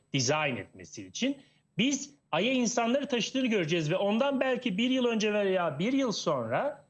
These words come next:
SpaceX kendi müşterilerini de Ay etrafında tur attırdığını göreceğiz. Ondan sonra da Mars'a gidildiğini göreceğiz. Yani yarın bugüne kadar gelmiş geçmiş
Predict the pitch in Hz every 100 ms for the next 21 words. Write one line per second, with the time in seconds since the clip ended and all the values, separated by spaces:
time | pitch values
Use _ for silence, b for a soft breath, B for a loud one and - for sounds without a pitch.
0 | _ _ - 156 233 226 226 262 - -
1 | _ _ - 170 196 262 247 - 226 226
2 | 254 285 214 170 143 147 135 127 135 127
3 | 127 131 123 127 120 120 117 120 117 123
4 | 277 277 - _ _ _ 156 165 180 240
5 | 294 - 247 254 285 262 254 - 262 240
6 | 233 202 180 156 151 127 127 117 - b
7 | b _ 175 233 247 208 277 226 185 -
8 | _ - 208 294 294 247 220 208 196 190
9 | 240 - 214 196 - 202 -